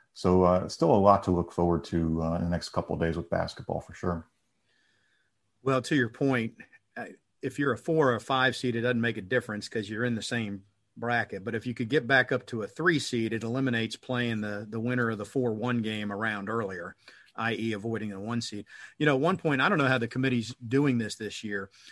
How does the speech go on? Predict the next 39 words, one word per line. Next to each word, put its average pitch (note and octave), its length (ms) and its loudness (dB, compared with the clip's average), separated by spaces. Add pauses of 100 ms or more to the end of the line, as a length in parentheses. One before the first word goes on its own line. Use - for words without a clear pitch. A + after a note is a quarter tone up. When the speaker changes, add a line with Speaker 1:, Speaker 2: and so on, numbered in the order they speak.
(300)
Speaker 2:
but C3 140 -4
Florida E3 320 2
State D#3+ 240 4
has A#2+ 120 0
gotten B2 280 0
matched C3 300 0
up B2+ 100 -2
with B2 140 -6
Gonzaga A#2 500 2
and G#2+ 160 -2
been A#2+ 120 2
out G#2 200 0
west C3 420 -2
several G#2 360 -4
years. G2+ 460 -6 (360)
And B2+ 140 -2
when B2+ 100 2
they B2 140 2
explained D#3+ 600 0
it, G#2+ 220 -4 (840)
they, C#3 340 4
they C3 300 0
said, C3+ 520 4 (140)
when C3 160 2
you C3 80 2
looked D#3+ 180 4
at G#2+ 80 -14
the C3+ 140 4
A C3+ 100 6
C A#2 240 -2
C, G3+ 200 0
as B2 120 2
good C3+ 140 2
as A#2+ 60 -6
Florida C3 280 0
State A#2 220 0
was, C3+ 400 2
they B2 160 -2
still, D3 500 2